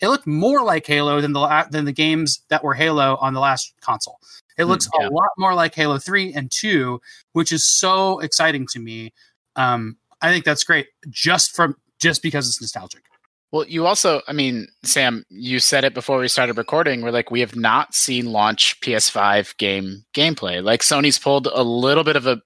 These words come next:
Speaker 3: magic trick on people. We're like, we have, like, I'm excited for Miles Morales. I'm gonna play that, but we, <laughs> we haven't seen that video game yet.
Speaker 1: Haven't
Speaker 3: Like,
Speaker 1: done
Speaker 3: so, so, you know, Microsoft sort of, like,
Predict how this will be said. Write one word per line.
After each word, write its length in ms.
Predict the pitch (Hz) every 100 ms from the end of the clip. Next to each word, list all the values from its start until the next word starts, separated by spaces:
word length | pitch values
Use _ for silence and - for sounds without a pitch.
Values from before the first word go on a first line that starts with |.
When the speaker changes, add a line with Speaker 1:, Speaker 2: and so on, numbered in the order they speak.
| -
Speaker 3:
magic 440 | 123 143 175 156
trick 240 | - 135 117
on 100 | 110
people. 220 | 123 131
We're 80 | 131
like, 160 | 131 - - -
we 140 | 139 196
have, 180 | 254 170
like, 180 | 156 -
I'm 180 | 143 277
excited 380 | - 165 135 120
for 80 |
Miles 300 | 127 113 107
Morales. 360 | 117 98 117 -
I'm 80 | 147
gonna 100 | 139
play 220 | - 170
that, 220 | 156 135
but 80 | 131
we, 120 | 135 143 143
<laughs> 160 | 202
we 80 | 180
haven't 260 | 220 285 -
seen 460 | - 185 320 269
that 180 | 156 131
video 320 | 139 277 254
game 320 | 113 104 104
yet. 200 | 101 104
Speaker 1:
Haven't 180 | 156 160
Speaker 3:
Like, 200 | 135 135
Speaker 1:
done 100 | 170 156 - - _ _ _ _ 175
Speaker 3:
so, 360 | 185 175 175 -
so, 400 | - 185 165 156 151
you 180 | 165 156
know, 260 | 131 135 131
Microsoft 580 | 135 151 175 - 151 -
sort 240 | 160 147
of, 160 | 131 127
like, 400 | 127 110 98